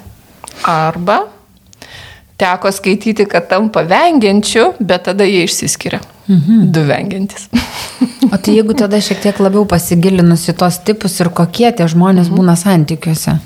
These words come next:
Speaker 1: Mhm. Tai vėlgi,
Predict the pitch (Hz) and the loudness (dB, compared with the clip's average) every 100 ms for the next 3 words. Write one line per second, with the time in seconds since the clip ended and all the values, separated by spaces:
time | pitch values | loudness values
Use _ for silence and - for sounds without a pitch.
0 | - 180 180 427 - - - - - - | -4 -2 0 -2 -6 -16 -14 -12 -12 -12
1 | - - - - 262 240 214 240 285 214 | -12 -14 -10 -2 -2 -2 -2 2 4 4
2 | 170 | 2